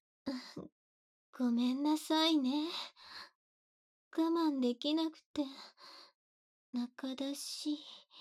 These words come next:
おねだりしちゃいました。<laughs> うん。でも、一回出したら、もうあとは何回出しても同じですし。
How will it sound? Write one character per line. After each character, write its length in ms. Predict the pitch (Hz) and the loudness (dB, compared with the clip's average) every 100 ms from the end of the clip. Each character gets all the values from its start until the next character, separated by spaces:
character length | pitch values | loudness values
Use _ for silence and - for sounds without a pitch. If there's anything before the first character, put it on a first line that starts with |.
| - - _ _ - | -20 -20 _ _ 0
お 140 | 302 | 4
ね 180 | 294 320 | 6 6
だ 140 | 370 | 6
り 140 | 370 320 | 6 4
し 120 | - | 0
ち 160 | - 302 | 0 4
ゃ 60 | |
い 120 | 302 302 | 6 6
ま 180 | 302 | 4
し 180 | 320 - | 2 -6
た。 120 | - 277 277 - - - _ - - - - - - _ _ _ - | -6 -8 -8 -16 -18 -20 _ -20 -20 -20 -20 -20 -20 _ _ _ -8
<laughs> 680 | 320 - - - 311 381 - _ _ - - - - - - - _ _ _ _ _ _ - | -8 -8 -14 -2 -2 -2 -10 _ _ -12 -6 -4 -4 -8 -12 -18 _ _ _ _ _ _ -4
う 60 | 330 | 0
ん。 600 | 302 277 247 226 226 233 _ _ - - _ _ _ _ _ 247 | 0 0 -4 -4 -8 -12 _ _ -20 -20 _ _ _ _ _ -2
で 200 | 262 311 | 0 2
も、 680 | 277 262 269 262 247 226 - _ _ _ _ _ _ - | 0 -4 -6 -4 -4 -4 -10 _ _ _ _ _ _ -2
一 180 | 208 196 _ | -2 -2 _
回 280 | - 269 311 | -6 0 0
出 140 | 330 392 | 0 -2
し 120 | - | -2
た 140 | 381 | 2
ら、 280 | 320 277 254 - _ _ _ _ - | 2 2 -2 -4 _ _ _ _ -2
も 300 | 240 240 214 | 2 4 2
う 20 | |
あ 80 | 254 | 0
と 160 | 277 | -2
は 140 | 254 220 | -2 0
何 300 | 226 277 311 | 0 0 0
回 240 | 311 277 | 2 2
出 140 | 226 | 2
し 120 | 247 - | -4 -4
て 140 | 220 | -2
も 260 | 202 185 185 | 2 2 2
同 180 | 196 | 0
じ 180 | 226 262 | -2 -4
で 140 | 269 311 | -2 -2
す 60 | |
し。 800 | - - - - 277 269 262 269 | -4 -8 -6 -8 -8 -8 -10 -10